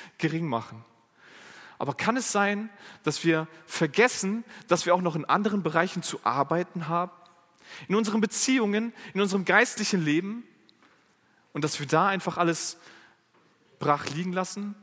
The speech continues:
Nicht anfangen, da zu arbeiten, uns Ausreden überlegen oder nicht dazu bereit sind, uns korrigieren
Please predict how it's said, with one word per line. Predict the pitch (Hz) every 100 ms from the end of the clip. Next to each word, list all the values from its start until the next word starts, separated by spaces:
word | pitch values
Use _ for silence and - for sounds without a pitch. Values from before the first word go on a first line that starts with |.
| _ _ _ _ _ _ _ _ _ -
Nicht | 170 -
anfangen, | 131 220 - 196 185
da | 180 180
zu | -
arbeiten, | 175 185 185 190 202 220 - -
uns | 151
Ausreden | - 190 - 180 175 170 175 - - - -
überlegen | 151 147 143 165 170
oder | 151
nicht | 165 -
dazu | - -
bereit | 160 151 170
sind, | - 170
uns | 160
korrigieren | - 143 131 143 143 151